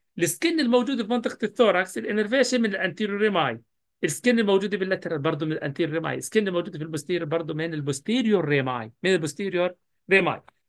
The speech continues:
هذه بالنسبه للتيبيكال ريبس. نيجي ل اللي هي طبعًا هون ببين لك كيف انه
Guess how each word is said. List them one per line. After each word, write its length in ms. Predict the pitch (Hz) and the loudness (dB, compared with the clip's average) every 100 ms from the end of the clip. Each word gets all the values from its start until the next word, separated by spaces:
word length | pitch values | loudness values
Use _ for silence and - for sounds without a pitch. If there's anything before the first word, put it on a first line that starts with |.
| - | 2
هذه 180 | 277 240 | 4 4
بالنسبه 340 | 247 233 - | 0 -2 0
للتيبيكال 720 | 208 208 220 180 220 180 - 160 | 2 2 0 -4 -2 -2 -2 -2
ريبس. 280 | 269 - | -2 -2
نيجي 220 | 330 330 285 | -2 0 2
ل 240 | 262 269 - _ _ - | 2 0 -6 _ _ 0
اللي 160 | 220 | 4
هي 360 | 226 240 240 254 - | 4 6 4 0 -2
طبعًا 180 | 214 | 0
هون 160 | 190 233 | 0 -2
ببين 400 | 220 190 208 208 | -4 -6 -4 -2
لك 80 | 185 | -2
كيف 260 | 208 196 | 0 -2
انه 360 | 254 180 180 180 | -2 -2 -2 -4